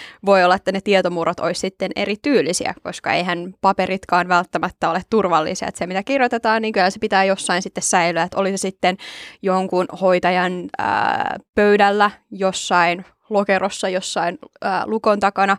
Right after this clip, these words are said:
mutta lukotkin ovat, tai mitä me sanotaan meidän alalla tosi usein, että tämmöiset fyysiset lukot on vaan sitä varten, että sillä osoitetaan, että tähän tilaan on rajoitettu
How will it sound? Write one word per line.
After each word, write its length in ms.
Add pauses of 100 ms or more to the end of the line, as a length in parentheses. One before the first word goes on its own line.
(320)
mutta 320
lukotkin 520
ovat, 400 (460)
tai 140
mitä 140
me 80
sanotaan 320
meidän 240
alalla 320 (220)
tosi 200
usein, 340
että 180 (100)
tämmöiset 340
fyysiset 480
lukot 360
on 240
vaan 220
sitä 220
varten, 400
että 200
sillä 340 (340)
osoitetaan, 600
että 220
tähän 400
tilaan 360
on 120
rajoitettu 460